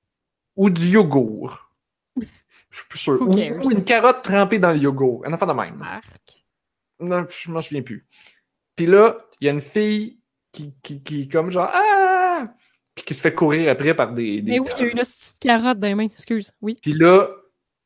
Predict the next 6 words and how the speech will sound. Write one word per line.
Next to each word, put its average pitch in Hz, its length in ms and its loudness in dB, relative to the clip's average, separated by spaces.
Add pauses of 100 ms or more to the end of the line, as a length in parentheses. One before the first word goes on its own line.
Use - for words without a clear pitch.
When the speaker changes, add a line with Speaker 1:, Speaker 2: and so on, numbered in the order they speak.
(140)
Speaker 1:
il 127 160 -2
leur 98 260 0
pète 160 240 -2
la 151 160 -2
gueule. - 580 -4 (160)
Speaker 2:
<laughs> 302 1000 0